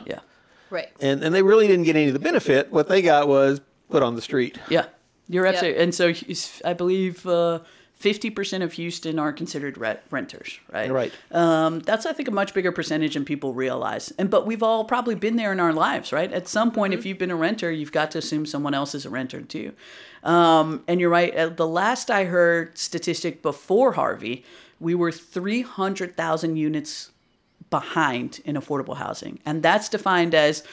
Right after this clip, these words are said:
Speaker 1: um, one hundred and twenty percent or less of average median income.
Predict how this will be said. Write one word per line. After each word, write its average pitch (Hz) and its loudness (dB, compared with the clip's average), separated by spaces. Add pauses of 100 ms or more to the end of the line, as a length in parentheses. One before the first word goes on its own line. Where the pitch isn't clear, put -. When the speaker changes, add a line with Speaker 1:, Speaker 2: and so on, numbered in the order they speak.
(300)
Speaker 1:
um, 147 0
one 170 4
hundred 190 -2
and 180 -2
twenty 170 -2
percent 160 -2
or 151 -2
less 143 0
of 143 -2
average 139 -2
median 139 -2
income. - -8